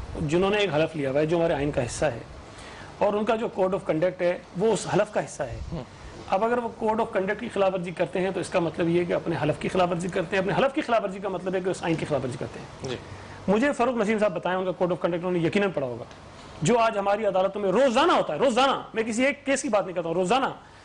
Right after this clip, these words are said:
Speaker 1: जब से बेंच बैठता है और जब तक वो बैठे होते हैं,
Speaker 2: जी।
Speaker 1: वो अपने code of conduct की पासदारी करते हैं कि नहीं करते हैं? अगर आप खुद,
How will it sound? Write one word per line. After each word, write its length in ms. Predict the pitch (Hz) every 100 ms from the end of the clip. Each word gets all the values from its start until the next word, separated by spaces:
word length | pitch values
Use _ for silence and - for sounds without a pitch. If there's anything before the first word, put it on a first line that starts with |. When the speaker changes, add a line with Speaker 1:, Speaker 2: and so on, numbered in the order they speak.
| - -
Speaker 1:
जब 240 | 151 262 269
से 200 | 294 262
बेंच 380 | 185 226 247
बैठता 360 | 175 185 - 247
है 100 | 226
और 100 | 226
जब 200 | 180 214
तक 120 | 233
वो 80 | 214
बैठे 240 | 175 175 214
होते 200 | 185 151
हैं, 160 | 135 -
Speaker 2:
जी। 140 | 139 117 - -
Speaker 1:
वो 120 | 220
अपने 260 | 220 226 220 220
code 140 | 196
of 60 | 202
conduct 300 | 202 185 175
की 80 | 190
पासदारी 380 | 175 165 180
करते 280 | 170 170 -
हैं 80 | 180
कि 60 | 156
नहीं 100 | 139
करते 220 | - 147
हैं? 100 | 131 - - - - - -
अगर 220 | 202 285
आप 200 | 294 277
खुद, 220 | - 254